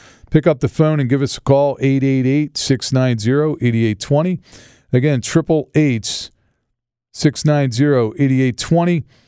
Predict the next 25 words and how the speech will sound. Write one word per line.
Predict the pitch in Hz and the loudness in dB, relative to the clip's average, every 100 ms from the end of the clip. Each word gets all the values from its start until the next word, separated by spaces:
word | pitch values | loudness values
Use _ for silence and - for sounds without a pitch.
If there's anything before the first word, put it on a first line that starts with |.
| _ _ - - | _ _ -14 -2
In | 120 | 0
Pennsylvania, | 104 135 120 127 135 | 2 -2 0 0 0
it's | 131 - | -2 0
a | |
local | 110 120 139 147 | 2 2 0 -2
call, | - 143 139 | 0 2 2
six | - - 131 - | -2 -2 -2 0
ten, | - 135 135 | 0 0 -2
three | - 127 | 0 0
five | 110 131 123 120 | 2 0 2 0
eight, | 123 123 | 0 -2
eight | - 123 120 | 0 -2 0
nine | 127 120 120 117 - | 0 0 0 -2 -6
four | - - 117 | -8 -2 0
two, | 107 - 160 156 | 0 0 2 2
six | 143 - 131 - | -2 -4 -4 -2
one | 135 120 | 0 0
zero, | 107 135 120 104 | 0 0 2 -2
three | - 135 | -2 -2
five | 117 - 117 113 101 | -2 0 0 0 -2
eight, | 120 117 117 | 0 0 -2
eight | 117 113 113 | 0 -2 0
nine | 120 104 104 | 0 0 0
four | 98 - 98 92 | -4 -2 -2 -2
two. | - 120 117 92 78 | -4 -2 0 -2 -4